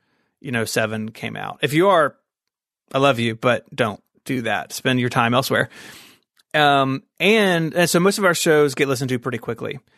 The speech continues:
And so I tend to only keep the edit. So the log-, I edit in Logic. I only tend to keep the Logic project, Logic project, say that three times fast, Logic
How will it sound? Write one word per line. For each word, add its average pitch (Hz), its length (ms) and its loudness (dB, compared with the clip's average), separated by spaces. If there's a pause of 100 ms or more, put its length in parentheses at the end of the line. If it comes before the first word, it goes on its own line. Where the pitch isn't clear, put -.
(340)
And 147 160 0
so 147 240 4
I 170 200 2
tend 202 360 2
to - 100 0
only 160 360 0
keep 139 460 -2
the 123 320 -6
edit. 131 400 0
So 123 240 0
the 117 100 -4
log-, 123 340 0
I 123 180 4
edit 127 180 0
in 131 80 -4
Logic. 110 480 -4 (480)
I 151 60 4
only 196 180 2
tend 190 180 0
to 175 40 -2
keep 165 320 -2
the 139 140 0
Logic 135 540 0
project, 165 760 0
Logic 160 560 0 (160)
project, 139 640 0
say 143 180 0
that 139 240 0
three 110 140 -12
times 120 260 -12
fast, - 340 -12
Logic 151 540 -2